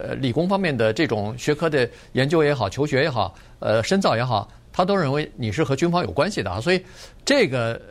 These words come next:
已经开始了，这个已在签证的时候已经可能，呃，执行了哈。那么当然，这个禁令如果实施的话，一定也是会受到法律的挑战嘛，我相信。就像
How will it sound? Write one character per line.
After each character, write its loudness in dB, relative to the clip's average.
已 2
经 4
开 0
始 -4
了， -6
这 -2
个 2
已 -2
在 0
签 -2
证 -2
的 -2
时 -4
候 2
已 -4
经 -4
可 -6
能， -2
呃， -4
执 -2
行 -2
了 -2
哈。 -6
那 2
么 2
当 0
然， 0
这 0
个 2
禁 0
令 2
如 0
果 0
实 0
施 0
的 0
话， -2
一 2
定 0
也 -2
是 -2
会 0
受 0
到 2
法 -4
律 -4
的 -4
挑 -6
战 2
嘛， -6
我 -10
相 -4
信。 -4
就 2
像 0